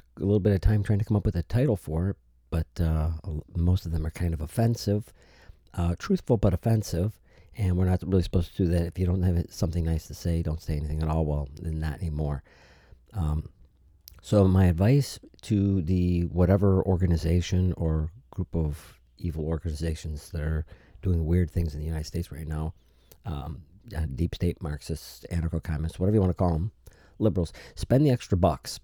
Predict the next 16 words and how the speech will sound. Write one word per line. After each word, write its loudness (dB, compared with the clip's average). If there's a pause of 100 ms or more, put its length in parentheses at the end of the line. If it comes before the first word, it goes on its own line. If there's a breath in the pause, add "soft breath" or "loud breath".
(720 loud breath)
Get 0
real 6
heroes 6
or 0
tap 0
smarter -4
felons. -6 (840 soft breath)
Uh, -2
because -2
right 4
now, 4
uh, -12 (1160)
it's 2
kind 4
of -2
fun. -4